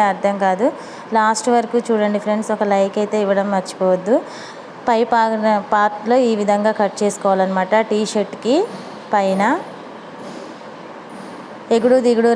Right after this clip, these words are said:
రాకుండా చాలా సమానంగా ఈ విధంగా వచ్చేటట్టుగా కట్ చేసుకోవాలి. వేసుకొని టీషర్ట్స్ కానీ శారీస్ కానీ మనకి చాలా బాగా ఉపయోగపడతాయండి. ఈ విధంగా కట్ చేసుకోవాలి. ఇలా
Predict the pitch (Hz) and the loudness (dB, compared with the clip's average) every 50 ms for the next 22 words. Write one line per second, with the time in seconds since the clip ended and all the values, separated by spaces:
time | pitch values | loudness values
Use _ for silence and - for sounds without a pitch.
0 | 226 214 214 208 214 233 220 220 233 240 233 - 233 214 208 208 214 208 214 226 | 4 4 4 2 2 0 2 2 2 2 2 2 2 4 4 4 2 0 2 0
1 | 208 214 214 214 214 214 220 214 214 214 233 254 240 226 214 208 202 208 208 208 | 2 2 2 2 4 2 2 2 2 4 4 4 4 4 2 2 2 2 2 4
2 | 214 214 214 214 208 208 - 214 202 208 196 - - 202 220 226 226 220 196 190 | 4 4 4 2 2 0 -4 0 2 2 0 2 0 0 0 2 2 0 0 0
3 | - - 202 190 185 - - 190 180 180 180 180 180 190 226 285 370 - - - | -2 -2 -2 -2 -4 -2 0 2 4 4 4 4 2 2 2 2 0 -2 -6 -12
4 | - - - - - - - - - - - - - - - - - - - - | -18 -18 -18 -18 -18 -18 -18 -18 -18 -18 -16 -14 -12 -12 -12 -10 -12 -12 -14 -14
5 | - - - - - - - - - - - - - - - - - - - - | -14 -16 -16 -16 -14 -14 -12 -12 -12 -12 -12 -14 -14 -16 -16 -16 -16 -16 -14 -4
6 | - 233 233 233 240 240 240 - 240 240 233 233 226 - 226 226 226 220 - 226 | 0 4 4 6 4 4 2 0 0 0 2 0 0 2 2 2 2 2 2 0
7 | 214 214 - - 226 208 208 208 214 214 220 214 - 226 214 208 208 214 220 220 | 0 0 -2 0 0 2 2 2 0 -2 -2 0 0 2 2 4 4 2 0 -2
8 | - - 226 214 208 214 214 214 214 202 202 190 214 - - 220 208 202 202 208 | -2 0 0 0 2 2 0 0 0 -2 -2 -4 -4 -2 0 2 2 4 4 4
9 | 214 214 214 214 202 202 202 208 208 202 196 202 202 196 196 190 190 196 190 180 | 4 4 4 4 2 4 4 4 2 2 2 2 2 2 2 2 2 0 0 0
10 | - 190 190 185 180 180 180 180 190 226 269 - - - - - - - - - | 2 2 4 4 4 2 0 0 -2 -2 -2 -4 -6 -10 -14 -14 -16 -16 -16 -18
11 | - - - - - - - - - - - 208 214 208 208 202 208 208 208 220 | -18 -18 -18 -18 -18 -18 -16 -16 -12 -6 -4 -2 -2 0 2 2 2 2 2 2
12 | 220 - 214 190 190 - - 208 208 202 - - 202 190 185 185 180 180 196 240 | 2 2 0 0 0 0 0 0 0 -2 -2 0 2 4 4 4 4 4 2 2
13 | 311 415 - - - - - - - - - - - - - - - - - 226 | 0 0 -4 -10 -14 -14 -14 -14 -14 -16 -16 -16 -16 -16 -16 -16 -16 -6 0 2
14 | 226 | 2